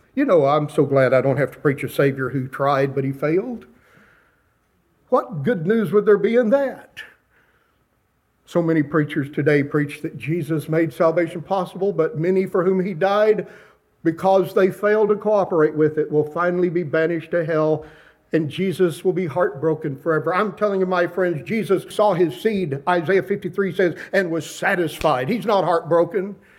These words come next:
He's not disappointed. He did not fail, neither was he discouraged. My beloved, if you have a better message than this, you can have the pulpit this morning. This is the gospel. This is the only good news for poor sinners,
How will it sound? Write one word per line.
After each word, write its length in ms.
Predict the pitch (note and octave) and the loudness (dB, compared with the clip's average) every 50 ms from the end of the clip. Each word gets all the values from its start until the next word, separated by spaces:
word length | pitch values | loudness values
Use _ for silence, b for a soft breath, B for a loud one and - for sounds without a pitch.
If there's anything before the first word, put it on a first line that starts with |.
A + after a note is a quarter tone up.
| b b b b | b b b b
He's 200 | - C4+ A3+ - | 0 0 0 0
not 200 | A#3 A3 G#3+ F#3+ | 0 -2 0 2
disappointed. 840 | F3+ G3 F#3+ G3 D3+ - F#3+ G#3 G#3 G#3+ A3+ B3 A#3 G#3+ F#3 C#3 - b b b b b b b b b b | 0 0 0 0 -2 2 2 4 4 4 2 0 0 0 -4 -4 -6 b b b b b b b b b b
He 140 | - A#3 C4 | -2 -2 2
did 180 | A3+ C4 B3 F#3+ | 2 2 2 4
not 360 | B3+ D4 D#4 D4+ - - - | 2 2 2 0 -2 -2 2
fail, 320 | B3+ A#3+ A3+ G3+ F3 E3+ | 4 4 6 6 6 4
neither 360 | F3+ A#3 C#4 D4+ C#4+ C#4+ C#4 | 4 4 4 4 4 4 4
was 200 | C4 B3+ B3 A3+ | 4 4 4 2
he 100 | A3+ A#3 | 2 -4
discouraged. 800 | F#3+ G#3+ G3 - - - G#3 G3+ G3 F3 D#3+ D3 C3 B2+ - B B B B B B | -2 -2 -2 -2 -2 0 2 2 2 2 0 0 -2 -6 -12 B B B B B B
My 140 | A3+ C#4 A#3+ | 0 2 4
beloved, 580 | G#3 A3+ A3 G#3+ A3 F#3+ F#3 F3+ D3+ C#3 C#3+ - | 4 4 6 6 4 4 4 0 -2 -4 -6 -2
if 160 | - G3 - | -2 -2 2
you 140 | F4+ G4 D4 | 2 2 2
have 180 | A#3+ C#4+ C#4+ B3+ | 4 2 2 2
a 60 | B3 | 2
better 320 | F#3 D#3 B3 B3+ B3+ A#3+ | 2 2 2 4 4 4
message 600 | A3 G#3 A#3+ A#3 A#3 - A3 F#3 D3+ - - - - | 4 4 4 2 0 -2 -6 -6 -6 -8 -8 -2 0
than 160 | G3+ F#3 F3+ | 2 4 4
this, 200 | G3+ G#3+ G3+ - | 4 4 4 2
you 120 | A3 G#3+ | -4 -4
can 120 | G#3+ F#3+ E3+ | -4 -2 0
have 200 | G3+ G#3+ F3 D#3+ | 0 -2 -2 -2
the 60 | - | -2
pulpit 440 | - A#3 A3+ G3+ D#3 - D#3 C#3 - | 2 2 2 2 2 0 -4 -4 -4
this 220 | C#3 B2 - - | -6 -8 -8 -10
morning. 320 | B2+ A#2+ A#2+ - - _ _ _ _ b b b b b b b b b b b b | -12 -12 -12 -14 -20 _ _ _ _ b b b b b b b b b b b b
This 180 | C4 D4 C#4+ | 0 0 0
is 340 | B3 A3 F3 D3 C#3+ - - - | 0 -2 -2 -2 -6 -8 -2 0
the 100 | G#3 G#3 | 2 2
gospel. 560 | - G#3+ B3+ C#4 D#4 D4 - - - F#3+ D#3 | 4 2 2 2 0 -2 -4 -6 -6 -4 -2
This 260 | C#3+ - C#4+ C#4+ - | 0 0 0 0 0
is 280 | B3+ A#3 G3+ D#3+ - A3 | -2 -2 -2 -4 -4 -2
the 120 | G#3 G#3+ | 0 4
only 460 | G#3+ D#4+ F#4+ E4 C#4 A#3 F#3 D#3+ D3+ | 4 6 4 4 4 2 2 0 0
good 280 | C#3+ C3+ G3+ F#3 D#3 C#3 | 2 4 2 2 2 0
news 280 | F3+ G#3 G#3 F#3 D#3 | 0 0 0 -2 -4
for 160 | - - G#3+ - | -4 -4 -4 -4
poor 280 | - - G3+ F#3 F3 | 0 2 2 2 2
sinners, 460 | - - A3 A3+ A3 F#3+ B2+ G#2 A2 | 0 -2 -4 -2 -2 -4 -6 -10 -16